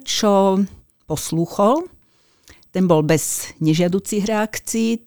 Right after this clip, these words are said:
Tí, čo boli na bicykli, mali teploty cez tridsaťosem, niekoľko dní, pár dní, poriešili doma, no a ten, ktorý š-, vybehol na tie hole, skončil na infekčnom.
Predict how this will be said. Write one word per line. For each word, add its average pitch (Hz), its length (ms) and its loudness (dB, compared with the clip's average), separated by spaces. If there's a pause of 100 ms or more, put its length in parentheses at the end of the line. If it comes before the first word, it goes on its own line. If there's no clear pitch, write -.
(340)
Tí, 214 120 -4 (120)
čo - 160 -2
boli 196 240 2
na 147 160 4
bicykli, 214 1000 -2
mali 170 240 -2
teploty 226 880 -4 (480)
cez 190 240 0
tridsaťosem, 190 920 2 (800)
niekoľko 180 540 -4
dní, 185 180 0
pár 175 300 -2
dní, 180 360 0 (1040)
poriešili 180 560 2
doma, 185 400 2
no 190 160 0
a 180 80 0
ten, 170 720 -2
ktorý 170 400 -4
š-, - 400 -4
vybehol 180 400 0
na 175 80 -2
tie 170 240 -4
hole, 170 320 -2
skončil 170 560 -4
na 147 160 -2
infekčnom. 175 880 -4